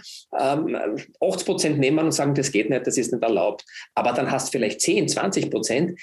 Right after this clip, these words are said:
die sind cool und der probiert das aus, hat ein Erfolgserlebnis, erzähl's dem anderen. "Du, ich hab mit diesem Satz begonnen, das war super." Also ich glaube, dieses Ausprobieren, auch, auch die Möglichkeit haben, Fehler zu machen, es wird nicht alles gehen,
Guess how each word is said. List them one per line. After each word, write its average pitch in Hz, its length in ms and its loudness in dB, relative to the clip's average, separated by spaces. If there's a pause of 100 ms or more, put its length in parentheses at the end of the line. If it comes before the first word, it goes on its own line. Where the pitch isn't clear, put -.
(140)
die - 40 0
sind - 360 0
cool 165 240 2
und - 100 0
der 135 80 2
probiert 127 400 0
das - 220 -2
aus, 143 260 2
hat 147 80 0
ein 131 100 0
Erfolgserlebnis, 120 880 0
erzähl's - 380 0
dem 139 200 0
anderen. 139 380 2 (400)
"Du, 196 320 0
ich 143 180 2
hab 135 120 2
mit 143 140 2
diesem 151 220 2
Satz 131 320 0
begonnen, 113 440 0
das 117 220 0
war 127 100 2
super." 147 520 0
Also 135 160 0 (160)
ich - 100 -2
glaube, 151 380 2 (220)
dieses 151 400 0 (420)
Ausprobieren, 175 880 2 (360)
auch, 135 380 -2
auch 139 260 0 (100)
die 143 100 0
Möglichkeit 160 560 2
haben, 135 120 0
Fehler 202 340 2
zu - 160 -2
machen, 95 220 -2
es - 140 -2
wird - 200 0
nicht 147 160 0
alles 95 320 0
gehen, 90 240 -4